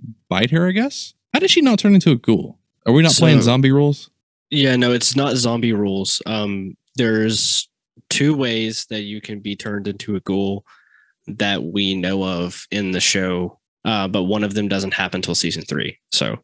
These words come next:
Speaker 2: uh, the first one is be, having an organ implanted in you can turn a human into a half human, half ghoul. But as far as turning into a full ghoul, that's something we learn about later.
Speaker 1: Okay. Yeah, I, like, I remember watching that scene going,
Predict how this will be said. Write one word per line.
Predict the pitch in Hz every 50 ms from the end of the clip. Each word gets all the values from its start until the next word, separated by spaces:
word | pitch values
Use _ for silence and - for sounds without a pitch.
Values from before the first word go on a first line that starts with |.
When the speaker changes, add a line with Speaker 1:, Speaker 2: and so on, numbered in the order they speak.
| _ - - - - - - - - _ -
Speaker 2:
uh, | 92 92
the | 90 101
first | - 113 110 107 -
one | 113 101 98
is | 98 95 90
be, | 98 98 95
having | 90 98 - - 113 107 107 95 98
an | 87
organ | - 85 92 95 87 92 90
implanted | 85 95 98 92 92 - - 87 85 85 87 85
in | - 90 90 90
you | - - -
can | - - 92 82
turn | - - 85 85 85 82
a | 87 95
human | 101 107 95 90 87 82
into | 82 85 87 - 92 82 73 - -
a | - 101
half | - - 101 92 85 -
human, | - 98 87 78 78 -
half | - 80 71 - - -
ghoul. | - 87 - - - - _ _ _ _ _ _ - - - - - - - _ _ -
But | 98 - 87 82 73 - - - - - -
as | - 107 104 101 -
far | - 104 90
as | 87 -
turning | - - 104 95 92 92
into | 92 92 - - 92 82
a | 78
full | - - 117 110 117 113
ghoul, | 107 123 131 143 156 165 156 151 - _ _
that's | 101 98 82 - -
something | - 98 101 90 95 98 95 95
we | 95 82
learn | 73 78 78 76
about | - - 69 - -
later. | - - - - - - - _ _ _ _ _ _ _ _ _ _ _ _ _ _ _ -
Speaker 1:
Okay. | 113 104 - - 101 82 80 - - _ _ _ _ _ _ _ _ _ _ _ _ _ _ _ _ -
Yeah, | 143 143 139 139
I, | 139
like, | 139 110 87 117 120
I | 123
remember | 127 131 147 165 156 135
watching | 113 101 95 95 - 104
that | 95 87
scene | - - 104 101 98 98
going, | 101 104 98 98 95 92